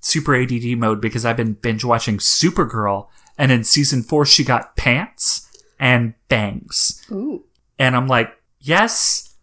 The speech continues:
Speaker 1: no."
Speaker 2: Didn't like the bangs on her?
Speaker 1: They don't work on Melissa
Speaker 2: That's fair.
Speaker 1: Ben-, Benoit. Literally,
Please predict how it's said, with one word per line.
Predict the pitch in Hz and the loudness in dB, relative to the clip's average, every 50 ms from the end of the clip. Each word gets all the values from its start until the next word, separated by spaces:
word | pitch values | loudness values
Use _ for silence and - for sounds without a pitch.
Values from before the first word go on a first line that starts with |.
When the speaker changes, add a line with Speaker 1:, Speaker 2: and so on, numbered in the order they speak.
| _ _ _ - 123 | _ _ _ -20 -20
Speaker 1:
no." | 123 123 120 123 123 123 123 123 135 135 131 127 135 135 139 135 - - - _ - - - | -14 -12 -10 -8 -8 -8 -8 -8 -8 -10 -8 -8 -6 -8 -8 -10 -14 -20 -20 _ -20 -12 -6
Speaker 2:
Didn't | 269 254 247 | -4 -4 -2
like | 240 240 240 | -4 -6 -8
the | 240 | -8
bangs | 240 240 247 247 247 | -6 -6 -6 -6 -6
on | 247 247 247 | -6 -8 -8
her? | 247 247 - - - - - | -10 -12 -14 -20 -20 -16 -12
Speaker 1:
They | 165 160 | -8 -8
don't | 165 156 139 | -6 -6 -8
work | 131 120 120 120 - 127 | -10 -10 -12 -12 -12 -12
on | 120 113 | -10 -8
Melissa | 113 110 110 107 - - 110 | -6 -6 -6 -4 -4 -6 -6
Speaker 2:
That's | 101 98 | -6 -6
fair. | 110 107 104 - - | -6 -6 -8 -8 -10
Speaker 1:
Ben-, | - 120 113 113 110 | -10 -8 -8 -8 -12
Benoit. | 107 113 123 120 120 120 - _ _ _ _ | -14 -14 -12 -12 -12 -14 -18 _ _ _ _
Literally, | - - 202 208 233 254 254 247 240 233 226 208 202 180 160 - | -4 -2 4 4 4 6 6 4 2 2 -2 -4 -6 -6 -10 -12